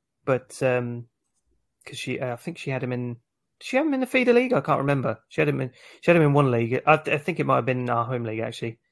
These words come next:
Um, so she's not Minka's biggest fan at the moment, but, um, yeah, no, she's, no, she's doing in-, incredibly well. Like, I'm m-,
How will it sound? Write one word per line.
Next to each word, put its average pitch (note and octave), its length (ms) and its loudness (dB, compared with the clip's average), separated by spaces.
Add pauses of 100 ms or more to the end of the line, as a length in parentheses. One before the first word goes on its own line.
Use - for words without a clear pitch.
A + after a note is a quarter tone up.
(300)
Um, A2+ 340 -4
so A#2+ 180 -4
she's C3 200 -4
not C#3+ 160 2
Minka's C3 460 -2 (120)
biggest C3+ 280 -4
fan A#2 380 -6
at - 60 -8
the B2 60 -8
moment, A2+ 300 -6 (140)
but, - 360 -2
um, C3 360 0 (800)
yeah, D3 300 6 (140)
no, F3 240 6
she's, - 520 -4
no, B3 160 4
she's E3+ 180 -2
doing F#3+ 200 6
in-, D#3 220 2
incredibly C#3 560 0
well. G#2+ 300 -2 (140)
Like, C3 320 2
I'm C3+ 180 -4 (100)
m-, C#3+ 280 -10